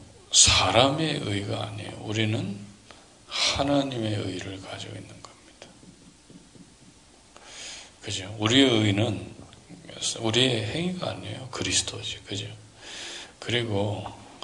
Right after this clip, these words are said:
이 고린도 현장에 보내는 메시지에 보니까 인간은 대단한 게 아닙니다. 그죠? 우리 자꾸 인간이 대단하고 생각하는데, 그게 아니고, 지-, 인간은 이 영을 담는 집이에요.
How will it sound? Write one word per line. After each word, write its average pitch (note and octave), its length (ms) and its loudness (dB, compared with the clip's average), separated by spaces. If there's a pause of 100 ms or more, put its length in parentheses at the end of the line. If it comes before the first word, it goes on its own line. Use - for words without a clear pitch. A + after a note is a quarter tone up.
(360)
이 A2 340 4
고린도 A2 1000 2 (260)
현장에 A2+ 540 4
보내는 F#2+ 460 -2
메시지에 F#2 420 -2
보니까 F2 560 -8 (560)
인간은 A2+ 480 0
대단한 A2 420 -2
게 E3 120 -4
아닙니다. - 500 -8 (140)
그죠? F#2+ 260 -6
우리 A#2 160 -2
자꾸 C#3+ 400 0 (220)
인간이 D#3 360 -2
대단하고 G#2+ 500 4
생각하는데, F#2 580 -2
그게 G#2+ 260 -4
아니고, F#2+ 600 -2 (960)
지-, - 380 10
인간은 B2 680 4 (300)
이 - 580 -8
영을 C3+ 400 6
담는 G2 420 4
집이에요. F#2+ 720 -2